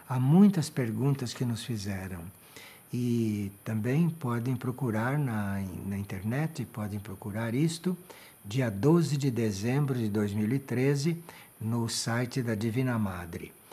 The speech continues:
Foi que ela disse em Curitiba, no Paraná. Entre outras coisas, ela diz: "Por meio da oração constante, nada que seja alheio à luz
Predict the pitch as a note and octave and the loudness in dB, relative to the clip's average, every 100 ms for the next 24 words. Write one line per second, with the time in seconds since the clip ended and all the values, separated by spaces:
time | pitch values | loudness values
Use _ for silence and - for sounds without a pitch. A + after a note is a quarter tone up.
0 | - - - B2 A#2 C3+ B2+ G#2+ C3+ - | -20 -20 -10 -4 -2 -2 -2 0 0 2
1 | C#3 C3+ D#3+ D3+ - - F#3+ D3+ D3 C#3 | 2 4 4 4 2 2 4 6 2 0
2 | C3+ C3+ A#2+ F#2 D#2+ - C#3 F3 E3 A#2 | 0 0 0 -2 -6 -2 2 2 2 0
3 | G#2+ C3 C#3+ - - E3+ F3+ E3 D3 C#3+ | 0 -2 -2 -2 2 4 4 2 0 0
4 | A#2+ F2+ D#2+ - - - - - - - | -2 -6 -10 -12 -14 -16 -20 -20 -20 -20
5 | - - - - - - - - - - | -20 -18 -16 -18 -20 -20 -20 -20 -20 -20
6 | - E3+ E3+ D3 D#3+ G3+ A3+ A3 G3+ E3 | -2 4 6 8 10 10 10 10 10 8
7 | F3+ E3+ D#3 C3+ - - C3 A2+ - D#3 | 6 6 6 2 0 2 2 2 4 4
8 | C#3 - - - G3+ E3 - - A2 F#2 | 4 0 -2 6 8 8 4 -6 -8 -8
9 | - - - - - - - - - - | -12 -20 -20 -20 -20 -20 -20 -20 -20 -20
10 | - - - - - - - - - - | -20 -20 -20 -20 -20 -20 -20 -20 -20 -20
11 | - - - - - - C#3 C#3 E3+ G#3+ | -20 -20 -20 -20 -20 -2 2 4 6 4
12 | F#3+ - G3+ - F#3+ D#3+ - - D3+ C3+ | 2 0 -2 0 0 0 0 4 6 6
13 | A2+ G#2 A2 G2 - C3 B2+ C#3 E3+ E3 | 2 -2 -4 -6 -6 -4 0 4 6 6
14 | C#3+ A#2 G#2 - C3 B2 D3+ A3+ G#3+ - | 4 2 -2 -4 -4 2 6 6 4 0
15 | - - - | -8 -10 -16